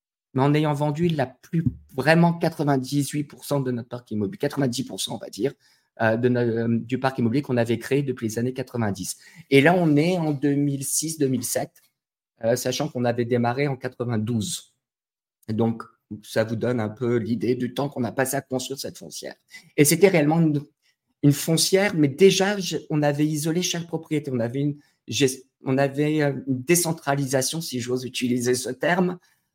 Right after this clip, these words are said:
euh, un peu avancée à l'époque. Mais, euh, tout ceci pour dire que quand la crise de deux mille huit est venue, euh, bon, certains peuvent dire, « Eh ben, bravo, vous avez vendu au bon moment. »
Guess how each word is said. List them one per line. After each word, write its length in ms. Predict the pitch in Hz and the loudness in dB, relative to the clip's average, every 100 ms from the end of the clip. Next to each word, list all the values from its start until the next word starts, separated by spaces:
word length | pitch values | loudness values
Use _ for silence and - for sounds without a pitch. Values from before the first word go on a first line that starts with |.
| - | 0
euh, 680 | 127 127 123 131 127 131 131 131 _ | 4 6 6 6 6 4 2 -2 _
un 120 | 135 | 0
peu 180 | 139 165 | 2 6
avancée 480 | 151 135 127 127 147 | 6 6 2 -2 -2
à 80 | 131 | -2
l'époque. 360 | 123 117 101 - | -4 -6 -8 0
Mais, 340 | 147 226 226 _ _ _ _ _ _ _ 147 | 4 2 0 _ _ _ _ _ _ _ 0
euh, 220 | 143 147 - | 2 2 -2
tout 100 | 214 | -4
ceci 340 | 196 185 208 202 | 0 0 -2 -2
pour 160 | 170 | -2
dire 200 | 165 190 | -2 -2
que 100 | - | -4
quand 220 | 156 180 | -4 -2
la 120 | 196 190 | 0 -2
crise 280 | - 190 | -2 -4
de 80 | 170 | -2
deux 180 | 135 147 | 0 0
mille 240 | 147 147 | 0 -2
huit 240 | 147 147 123 | -2 0 0
est 60 | |
venue, 420 | 120 120 143 127 - _ _ _ _ _ _ _ - | 0 0 0 -2 -6 _ _ _ _ _ _ _ -6
euh, 360 | 123 127 127 127 - 143 | -4 -2 -4 -6 -10 2
bon, 300 | 160 151 139 | 6 6 2
certains 360 | - 143 165 151 | -4 -2 0 0
peuvent 180 | 135 123 | 0 0
dire, « 160 | 147 127 | -2 -2
Eh 40 | |
ben, 420 | 120 117 110 117 | 0 0 -2 -6
bravo, 380 | - 113 120 147 | -4 -4 0 -2
vous 140 | 135 120 | 0 -2
avez 160 | 120 | -2
vendu 280 | 120 117 127 | -2 -2 -4
au 60 | 180 | -4
bon 140 | 117 | -4
moment. » 380 | 104 147 180 | -4 -2 -4